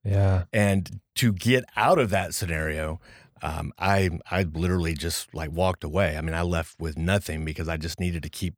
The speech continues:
Speaker 2: them safe. And so it's a, a, you know, an, an incredibly humbling experience to be, you know, at this, at this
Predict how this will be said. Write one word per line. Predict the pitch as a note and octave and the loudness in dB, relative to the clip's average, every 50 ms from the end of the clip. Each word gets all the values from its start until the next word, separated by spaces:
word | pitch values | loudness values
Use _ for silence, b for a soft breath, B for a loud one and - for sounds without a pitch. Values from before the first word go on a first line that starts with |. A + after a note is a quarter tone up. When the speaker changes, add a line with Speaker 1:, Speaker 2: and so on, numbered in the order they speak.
| _ _ | _ _
Speaker 2:
them | E2 E2 E2+ E2 D2+ D2 D2 - | -4 -2 -2 -2 -2 -6 -8 -6
safe. | - - - - F2+ D#2+ - - - - - - - B B B B B B B B B B B B _ | -4 -4 -2 -2 -2 -2 -4 -8 -14 -16 -16 -16 -18 B B B B B B B B B B B B _
And | B2+ A#2+ G#2 - | 2 2 2 2
so | - C3+ A#2+ A#2 A2 A2 A#2 | 2 4 4 4 4 4 2
it's | - A#2+ A2 - - | 0 -2 -2 0 2
a, | C3 A2+ G#2+ G2+ F#2 - - G2+ A2 G2+ - | 2 2 2 2 0 -4 -6 -4 -4 -4 -6
a, | - _ | -6 _
you | C3+ B2+ | -2 0
know, | G#2+ G2 G2 | 2 2 2
an, | G2 - - | 0 -2 -4
an | - G#2+ | -2 -2
incredibly | G2 F2+ - B2+ B2 A#2+ A2+ G2 F#2+ F#2 G2 - _ _ - | -2 0 0 -2 0 2 2 2 2 2 -2 -4 _ _ -6
humbling | F2 G#2 C3+ C#3+ C#3 B2 A2+ | -2 0 2 2 2 4 2
experience | G2+ F2 D#2+ - - G2 F#2+ F2+ F2 F#2 F2 - - | 2 0 -2 -6 -4 -2 0 0 0 -2 -4 -6 -6
to | - F#2+ | -4 -2
be, | D#2+ F2+ F2+ E2+ E2 D#2+ E2+ - | 0 0 0 0 -2 -4 -4 -4
you | F#2+ F2 | -2 -2
know, | D#2 D#2 | -2 -2
at | D#2 D#2 | -4 -2
this, | - G#2+ G#2 - - - _ | -2 -2 -2 -2 -4 -8 _
at | D#2+ D#2+ - | -10 -4 -2
this | A#2+ A2+ - | -2 -2 -2